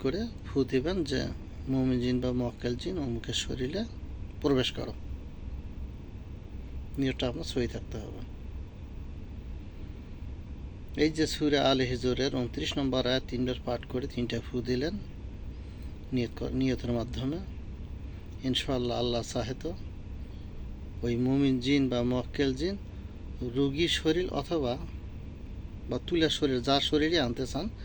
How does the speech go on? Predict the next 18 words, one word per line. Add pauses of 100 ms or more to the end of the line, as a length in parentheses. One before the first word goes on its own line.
(220)
হাজির
হয়ে
যাবে। (1600)
তখন
আপনারা
তার
কাছ
থেকে
অনেক
তথ্য
পাবেন। (880)
আপনার
যা
জানার (100)
প্রয়োজন
আপনারা
জেনে
নেবেন।